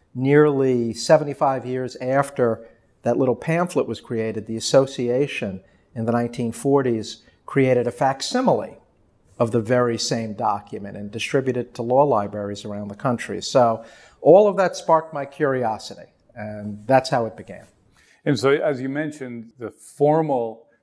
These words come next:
Speaker 2: formation of the New York State Bar Association was November twenty-first, eighteen seventy-six. Tell us a little bit about what was going on in the state and the country at that time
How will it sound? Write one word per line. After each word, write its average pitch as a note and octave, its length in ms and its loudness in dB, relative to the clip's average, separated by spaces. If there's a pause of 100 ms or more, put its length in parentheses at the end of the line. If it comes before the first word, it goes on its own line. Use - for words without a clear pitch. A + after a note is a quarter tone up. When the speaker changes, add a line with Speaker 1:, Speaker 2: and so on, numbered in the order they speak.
Speaker 2:
formation A#2+ 840 -6
of A2+ 160 -10
the A#2 80 -14
New A2+ 80 -12
York G#2+ 160 -14
State G#2+ 240 -10
Bar G#2+ 160 -8
Association A2 640 -12
was G2 140 -18
November G#2+ 480 -10
twenty-first, A2 720 -10
eighteen A2+ 340 -12
seventy-six. G#2+ 800 -10 (540)
Tell A#3+ 140 6
us B3+ 100 2
a G3 60 -6
little F#3+ 200 0
bit D#3 160 0
about C3+ 280 -2
what E3 140 -6
was - 120 -12
going C3+ 280 -4
on C3 360 -6
in A#2 500 -10 (120)
the A2+ 80 -8
state C#3+ 540 -4
and A#2+ 120 -14
the G#2 60 -18
country C3+ 480 -8
at G2+ 100 -8
that A#2+ 180 -6
time A#2+ 380 -8